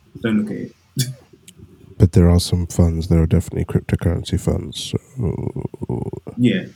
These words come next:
Speaker 1: that's true. No, that's
Speaker 2: So
Speaker 1: true. That's true. But it's, it's still, there's, there's a lot of risk involved. Like, when I first bought crypto, the market dropped, like, eighty percent. I think at the time,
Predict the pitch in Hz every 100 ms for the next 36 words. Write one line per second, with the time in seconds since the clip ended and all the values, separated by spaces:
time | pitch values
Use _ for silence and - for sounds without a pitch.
0 | _ _ _ _ 170 190 185 147 135 175
1 | - 123 - 131 - - 147 143 - -
2 | _ _ - 110 107 - 110 - - 123
3 | 113 104 90 - _ _ - 95 95 -
4 | - 104 104 101 107 101 104 101 - 95
5 | 90 87 - - - - _ _ _ _
6 | _ 107 107 107 117 110 107 - 113 -
7 | 107 107 98 98 98 110 98 - 95 95
8 | - - - _ _ _ _ _ _ _
9 | _ - - - _ - - 208 190 -
10 | 95 185